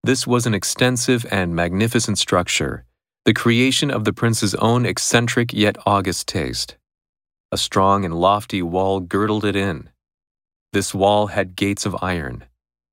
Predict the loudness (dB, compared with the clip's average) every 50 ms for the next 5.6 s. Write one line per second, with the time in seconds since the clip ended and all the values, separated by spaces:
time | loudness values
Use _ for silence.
0 | _ _ _ _ 0 0 0 2 2 2 2 2 2 0 -2 -4 -4 -6 -8 -10
1 | -12 -12 -14 _ _ -2 0 0 2 2 0 0 0 0 -2 -2 -2 -2 -2 -2
2 | -4 -6 -6 -2 2 2 2 2 0 -2 -2 0 0 0 0 -2 -2 0 0 0
3 | 0 -2 -6 -6 -6 -4 -2 -2 0 0 0 0 -2 -2 -4 -4 -2 0 0 2
4 | 2 0 -2 -4 -6 -6 -6 -6 -4 -4 0 2 2 4 4 2 0 -2 -2 -4
5 | -4 -2 0 0 2 0 -2 -4 -6 -8 -8 -8